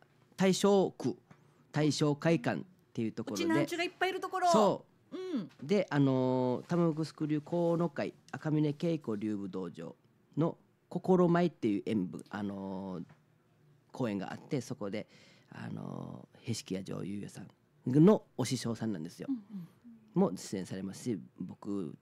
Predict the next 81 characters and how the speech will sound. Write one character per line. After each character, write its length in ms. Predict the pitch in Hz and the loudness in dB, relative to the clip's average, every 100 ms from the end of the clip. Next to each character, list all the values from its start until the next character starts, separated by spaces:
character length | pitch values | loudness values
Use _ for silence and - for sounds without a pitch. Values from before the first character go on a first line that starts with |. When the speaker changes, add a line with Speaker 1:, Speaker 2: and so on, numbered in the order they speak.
| _ | _
Speaker 1:
と、 200 | 202 - - - - | 0 0 -4 -20 -18
あ 140 | - 98 | -12 -10
の、 180 | 101 | -8
チ 100 | - | -4
ャ 40 | 113 | -2
ン 40 | |
プ 100 | 95 | -2
流 120 | 87 | -6
の、 120 | 85 - _ _ - | -10 -12 _ _ -4
Speaker 2:
う 40 | |
ん。 40 | 127 | -4
Speaker 1:
え 480 | 101 101 95 95 98 | -4 -10 -12 -12 -10
ー、 20 | |
知 120 | 117 | -4
念 100 | 113 | -2
正 200 | 101 101 | -2 -4
光 80 | 90 | -6
さ 160 | - - | -8 -12
ん 60 | - | -8
で、 180 | - 131 - _ _ _ _ | -4 -4 -6 _ _ _ _
喜 120 | - | -2
友 40 | 104 | 0
名 80 | |
智 220 | - 110 101 | 0 -2 -2
樹 80 | |
さ 80 | - | -6
ん 40 | 90 | -8
も 140 | - - - - | -8 -12 -20 -14
ゲ 100 | 101 | -10
ス 60 | |
ト 100 | - | -8
で 180 | 95 - - | -8 -8 -10
出 100 | 101 | -10
る 120 | 107 | -8
の 100 | - | -8
で。 100 | 185 | -10
Speaker 2:
あ 40 | - | -14
ー、 20 | - | -18
三 180 | - 453 466 | -6 -4 -4
線 200 | 480 440 | -6 -6
の 80 | |
日 80 | 415 | -4
に 100 | 320 | -4
ピ 160 | 285 320 | -4 -4
ー 60 | |
ア 20 | 330 | -4
ー 40 | |
ル 60 | 330 | -6
し 60 | |
て 80 | 359 | 0
た 80 | 214 | 4
よ 60 | |
ね。 40 | 233 | 6
Speaker 1:
そ 100 | 185 | 6
う 20 | |
そ 180 | 226 190 | 4 0
う、 40 | |
さ 100 | 165 | 0
せ 60 | 143 | 0
て 80 | 127 | -2
い 60 | |
た 100 | - | -2
だ 60 | 113 | -4
き 100 | 104 | -4
ま 100 | 101 | -6
し 60 | - | -2
た。 80 | |
Speaker 2:
僕 240 | 392 415 415 | 0 0 0
も 100 | 370 | -2
行 80 | 285 | 0
き 80 | |
ま 120 | 311 285 | 0 0
す 100 | 285 | -2
っ 20 | |
て 100 | 226 | -8
言 80 | - | -8
っ 40 | |
た？ 160 | 339 370 | -8 -2
あ 40 | |
な 100 | 269 | -2
た。 200 | 165 143 | -2 -10